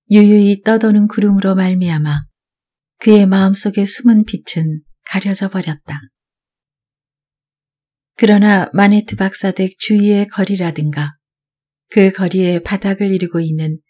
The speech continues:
무심한 돌 같은 것에 대해선 어떤 관심을 갖고 있는 모양이었다. 술을 마셔도 순간적인 쾌락조차 느껴지지 않는 때면 그는 밤마다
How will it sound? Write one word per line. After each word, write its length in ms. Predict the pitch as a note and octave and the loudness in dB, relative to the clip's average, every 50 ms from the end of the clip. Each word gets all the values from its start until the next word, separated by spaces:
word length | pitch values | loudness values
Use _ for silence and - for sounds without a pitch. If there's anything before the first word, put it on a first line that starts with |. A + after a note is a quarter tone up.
| _ _ _ _ _ _ _ | _ _ _ _ _ _ _
무심한 560 | - G3+ G#3 G#3 - - G3+ G3+ G3+ G3 G3+ | 0 0 0 0 0 0 0 0 2 0 0
돌 220 | - - G3+ G#3 | 0 0 -2 0
같은 280 | G3 G3+ G3 G3+ - G3+ | 0 -4 -6 -4 -4 -4
것에 300 | F#3+ F#3 F3+ - - F3 | -4 -4 -4 -6 -6 -6
대해선 480 | F3 E3 D#3 D3 D3 D3 - - E3 E3+ F3+ F3+ _ _ _ _ _ _ _ _ _ _ _ _ _ _ _ - | -4 -2 -2 -2 -2 -4 -6 -8 -8 -8 -10 -12 _ _ _ _ _ _ _ _ _ _ _ _ _ _ _ -6
어떤 380 | - F#3+ - - G#3+ G#3 G#3+ | -6 -4 -2 0 0 0 0
관심을 480 | G#3+ - A3 G3 G#3 - - G#3+ G#3 G#3 | 0 -2 -2 -2 -2 -2 -2 -2 -2 -2
갖고 320 | G#3 F#3+ F#3+ _ - G#3+ | -4 -8 -10 _ -2 0
있는 260 | G3+ G3 G3 G3 G3 | 2 2 2 2 2
모양이었다. 760 | F#3+ G3 G3 G3 G3 F#3+ F3+ E3 C#3 C3+ _ - - C#3+ D3 _ _ _ _ _ _ _ _ _ _ _ _ _ _ _ _ _ _ _ _ _ _ _ _ _ _ _ _ _ _ _ _ _ _ _ _ _ _ _ _ _ _ _ _ _ | 0 0 0 0 -2 -2 -2 -4 -4 -6 _ -10 -10 -10 -10 _ _ _ _ _ _ _ _ _ _ _ _ _ _ _ _ _ _ _ _ _ _ _ _ _ _ _ _ _ _ _ _ _ _ _ _ _ _ _ _ _ _ _ _ _
술을 360 | - - - C4 A3+ A#3 A3+ G#3+ | -10 -2 0 2 4 4 4 4
마셔도 520 | G#3 G3+ G3 - F#3+ F#3 - F#3+ F#3 F3+ | 2 0 0 -2 -4 -4 -2 -2 -4 -4
순간적인 760 | F3+ - - C4+ B3+ A3 A3+ A3+ G#3+ A3 G#3+ G3+ G#3 G#3 G#3+ | -4 -2 2 4 4 4 2 -2 -2 -2 0 0 0 0 0
쾌락조차 640 | G#3+ - B3+ B3 A#3 A3 - G3+ - - - G3+ G3 | -2 -4 -6 -6 -6 -6 -8 -14 -10 -6 -4 0 0
느껴지지 580 | G3 F#3+ F#3+ - G3+ G3 G3 G3 F#3 - G3 | 0 0 -2 -2 -6 -4 -4 -6 -8 -4 -4
않는 300 | F#3 F3 E3 E3 E3 E3 | -4 -4 -4 -4 -6 -6
때면 400 | - D#3 D#3 D#3 D#3 D3+ D3+ D3+ _ _ _ _ _ _ _ _ _ _ _ _ _ _ | -6 -6 -4 -4 -4 -4 -6 -6 _ _ _ _ _ _ _ _ _ _ _ _ _ _
그는 280 | - - G3 G3+ G3 G3 | -2 0 2 2 2 2
밤마다 680 | F#3+ F#3+ G3+ F3+ F3+ F3 E3 - F3 D#3 D#3+ - _ | 0 -2 -2 -2 -2 -4 -4 -4 -4 -6 -6 -8 _